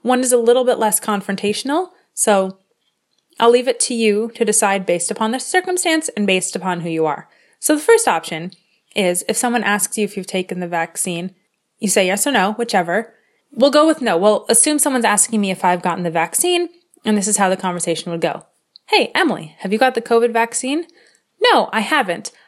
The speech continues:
However, I did get the H P V vaccine.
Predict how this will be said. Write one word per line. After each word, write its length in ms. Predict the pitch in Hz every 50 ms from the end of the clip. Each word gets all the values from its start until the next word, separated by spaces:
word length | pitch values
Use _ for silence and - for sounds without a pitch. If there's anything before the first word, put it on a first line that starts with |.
| _ _ -
However, 320 | - 254 247 247 240 226
I 100 | 190 196
did 180 | 190 262 330 -
get 140 | 440 415 -
the 120 | - -
H 180 | 247 233 - -
P 120 | - 226
V 140 | 196 214 208
vaccine. 720 | 185 196 180 185 - - - 202 185 185 196 214 208 -